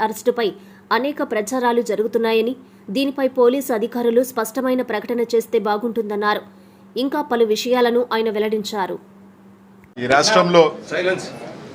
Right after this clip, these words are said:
Speaker 2: ఏదైతే ఈ కూటమి ప్రభుత్వం వచ్చిన తర్వాత, స్వతంత్రం వచ్చిన తర్వాత ఎన్నడూ లేని విధంగా ఈ రాష్ట్రంలో అరెస్టులు చూస్తూ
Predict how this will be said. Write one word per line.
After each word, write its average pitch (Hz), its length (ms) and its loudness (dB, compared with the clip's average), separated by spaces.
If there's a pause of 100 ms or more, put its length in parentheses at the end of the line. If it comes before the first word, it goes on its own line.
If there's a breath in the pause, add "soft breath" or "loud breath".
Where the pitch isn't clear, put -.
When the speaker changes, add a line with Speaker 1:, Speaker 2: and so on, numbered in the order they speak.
(320)
Speaker 2:
ఏదైతే 139 420 6
ఈ - 100 0
కూటమి 151 400 4
ప్రభుత్వం 127 400 10
వచ్చిన 135 220 -6 (100)
తర్వాత, 131 320 0 (2000)
స్వతంత్రం 151 500 2
వచ్చిన 143 320 -2
తర్వాత 139 300 4 (180)
ఎన్నడూ 139 360 2
లేని 135 200 6
విధంగా 131 380 4 (720)
ఈ 120 120 0
రాష్ట్రంలో 120 440 4
అరెస్టులు 113 400 -2
చూస్తూ 117 220 -4